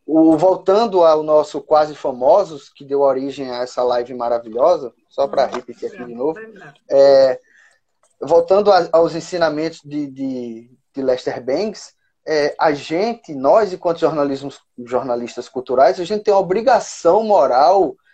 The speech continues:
Speaker 1: de, de, de ter uma avaliação crítica da arte.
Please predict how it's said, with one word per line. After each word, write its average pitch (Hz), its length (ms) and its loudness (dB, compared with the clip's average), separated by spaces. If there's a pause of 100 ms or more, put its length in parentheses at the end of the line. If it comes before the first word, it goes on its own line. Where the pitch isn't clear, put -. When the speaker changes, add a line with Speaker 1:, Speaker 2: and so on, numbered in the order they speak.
(320)
Speaker 1:
de, 196 180 -10 (180)
de, 175 160 -10
de 160 180 -10
ter 202 220 2
uma 226 120 0
avaliação 180 540 0
crítica 180 520 -6
da 190 160 2
arte. 170 600 -2